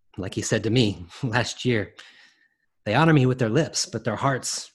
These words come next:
are far, are far from me." Paul was praying that this wouldn't be true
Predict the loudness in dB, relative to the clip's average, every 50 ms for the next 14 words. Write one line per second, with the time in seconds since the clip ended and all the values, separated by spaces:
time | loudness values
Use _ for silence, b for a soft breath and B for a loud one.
0 | _ _ -10 -10 -4 -2 0 2 2 0 -2 -4 -6 -6 -6 -6 -6 0 2 2
1 | 4 4 2 -2 -6 -12 _ -4 0 2 4 4 2 0 -4 -12 _ _ _ _
2 | _ _ _ b b b b b b b b b _ _ 2 2 4 4 4 2
3 | 0 0 2 2 4 4 2 2 0 -4 -4 0 2 2 2 2 2 0 0 -2
4 | -2 0 0 2 2 2 0 -2